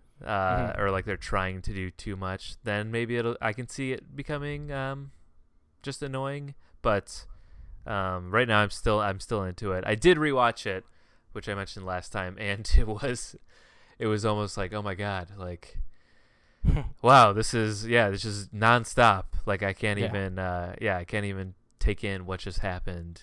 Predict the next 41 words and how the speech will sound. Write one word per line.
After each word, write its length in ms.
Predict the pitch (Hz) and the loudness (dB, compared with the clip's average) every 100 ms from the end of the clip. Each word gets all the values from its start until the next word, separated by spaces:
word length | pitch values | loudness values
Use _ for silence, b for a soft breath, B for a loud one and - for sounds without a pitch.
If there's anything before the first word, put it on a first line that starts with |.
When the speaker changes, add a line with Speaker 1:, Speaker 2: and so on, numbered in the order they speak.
| - 104 | -14 -12
Speaker 1:
Um, 420 | 92 90 87 90 b b - | -10 -10 -12 -14 b b 4
but 340 | 151 113 - - 123 | 8 8 6 -4 -2
it's, 260 | 120 - | -2 0
uh, 440 | 131 113 107 104 - | 2 4 4 2 2
a 100 | 127 | 4
lot 140 | 185 | 4
of 60 | 165 | 2
the 80 | 123 | 0
action 280 | 123 - | 0 -4
too, 440 | 101 113 101 92 - - - | -6 -2 -2 -4 -10 -16 -14
where 260 | 120 104 | -4 -2
it's 240 | 95 - - - - - | -2 -6 -14 -14 -16 -8
really 260 | 123 110 | -2 -2
gruesome. 480 | 98 101 95 - 95 | -4 -6 -4 -6 -8
It's 140 | 85 | -8
funny 400 | - - 92 85 | -4 -2 -2 -6
too, 240 | 85 101 87 | -10 -10 -8
so 220 | 101 95 | -4 -4
it's 280 | 95 - - b | -4 -8 -16 b
Speaker 2:
<laughs> 140 | b - | b 2
Yeah. 640 | - 180 156 139 120 104 - 90 | 4 6 2 -2 -4 -4 -8 -4
Speaker 1:
gr-, 200 | 123 131 | 0 2
it's 280 | 127 - - | 2 -2 -2
great 280 | 139 147 - | -2 -2 -4
theater 340 | - 113 101 | -6 -4 -2
Speaker 2:
It's 140 | 90 | -2
funny 260 | 90 170 175 | 4 4 4
Speaker 1:
movies. 120 | 165 | 2
Speaker 2:
'cause 180 | 170 147 | 2 2
it's 120 | 143 | -2
Speaker 1:
Yeah. 80 | - | -6
Speaker 2:
just 180 | - - | -6 -10
jaw, 560 | - 127 127 135 139 | -4 0 4 6 6
it's 280 | 139 135 120 117 | 4 0 -8 -10
jarring, 720 | - 123 127 135 135 135 131 | -6 0 2 0 0 -4 -6
and 400 | 123 123 113 113 b b b b _ _ _ - | -6 -6 -8 -8 b b b b _ _ _ -8
yeah, 240 | 127 117 | -6 -4
it's 160 | 120 - | -6 -6
just 320 | 131 - - - | -8 -10 -14 -10
mouth 460 | 131 139 135 139 | -2 2 2 2
open 720 | 120 131 113 123 120 117 113 | -2 -6 -4 -6 -4 -6 -10